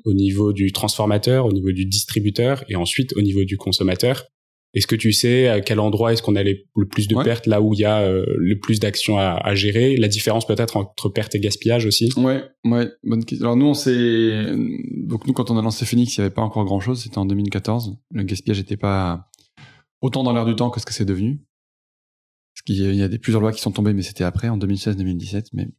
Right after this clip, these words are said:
Speaker 2: Et donc on a creusé un peu tout ce que tu racontes là entre le champ et l'assiette. Et finalement, on s'est rendu, nous, on a décidé de s'attaquer au gaspillage dans la distribution, qui finalement est un coupable, un coupable facile, tout désigné pour, euh,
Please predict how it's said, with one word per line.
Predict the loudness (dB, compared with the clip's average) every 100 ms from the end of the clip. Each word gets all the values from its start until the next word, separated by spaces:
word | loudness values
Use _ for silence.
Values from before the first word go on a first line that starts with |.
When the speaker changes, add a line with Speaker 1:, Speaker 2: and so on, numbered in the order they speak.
| _ _ _ _ _ _ _
Speaker 2:
Et | 0
donc | 2
on | 4
a | 2
creusé | 2 2
un | 2
peu | 0
tout | 0 -2
ce | 0
que |
tu | -2 0
racontes | -2 -2 -6
là | -2
entre | -4 -2
le | 0
champ | 2 2
et |
l'assiette. | 2 0 -2 -2
Et | -4
finalement, | 0 2 2
on | 2
s'est | 0
rendu, | 2 2
nous, | 4 4
on | 4
a | 2
décidé | 2 0
de | 0
s'attaquer | 0 0 2
au | 2
gaspillage | 0 0 2 2 2
dans |
la | -2
distribution, | -2 -4 -4 -2 0 -2 -4 _ _ _ _ _
qui | -2
finalement | 2 2 4 4 2
est | 2
un | -2
coupable, | -2 0 2 2
un | 2 0 -2
coupable | -2 -4 -2
facile, | -2 0 -2
tout | 0
désigné | 0 2 2 0
pour, | 0 0 0
euh, | -2